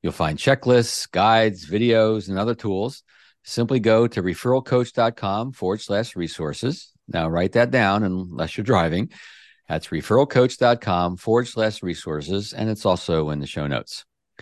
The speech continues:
While you're there, make sure you sign up for our free weekly tips. We're always sharing best practices. We'll notify you of our newest podcast interviews as they go live.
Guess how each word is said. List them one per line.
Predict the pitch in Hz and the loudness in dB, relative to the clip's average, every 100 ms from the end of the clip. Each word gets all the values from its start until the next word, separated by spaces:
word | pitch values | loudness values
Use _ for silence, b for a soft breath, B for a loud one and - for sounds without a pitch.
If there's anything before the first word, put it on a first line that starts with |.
| B B - | B B 0
While | 90 | 2
you're | 95 | 4
there, | 127 165 165 | 6 6 4
make | 110 104 | 2 0
sure | - | 0
you | 95 | -2
sign | - 110 110 | 0 0 0
up | 101 | 0
for | - 92 | 0 0
our | 87 85 | 2 -2
free | - 123 120 | -4 -2 0
weekly | 107 107 - 80 | 0 -4 -6 -6
tips. | - 160 160 - | 0 0 0 -14
We're | 80 87 | -6 -2
always | 98 95 | -2 -2
sharing | - 95 90 | -4 -6 -4
best | 82 71 - | -4 -6 -4
practices. | 107 123 - 113 120 117 107 | 0 0 0 -4 -2 -2 -4
We'll | 78 73 | -6 -4
notify | 87 92 - 87 | -2 -2 0 0
you | 87 85 | 2 0
of | 76 | -2
our | 69 - B B B | -4 -8 B B B
newest | 104 123 120 - | 2 4 4 2
podcast | 110 110 104 113 107 - | 2 2 0 0 0 0
interviews | 107 98 104 104 101 95 | -2 -2 0 0 0 -4
as | 90 92 98 | -6 -6 -4
they | 92 | -2
go | 98 92 | 0 0
live. | 78 65 65 | -2 -4 -10